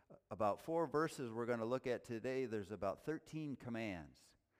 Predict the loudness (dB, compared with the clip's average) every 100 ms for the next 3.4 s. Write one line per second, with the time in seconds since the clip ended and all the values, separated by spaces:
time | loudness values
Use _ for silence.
0 | _ _ _ _ -4 0 0 0 0 0
1 | 0 2 4 4 2 -2 -4 -6 -6 -6
2 | -4 -4 -2 -2 -2 -2 -4 -2 -2 -4
3 | -6 -4 -4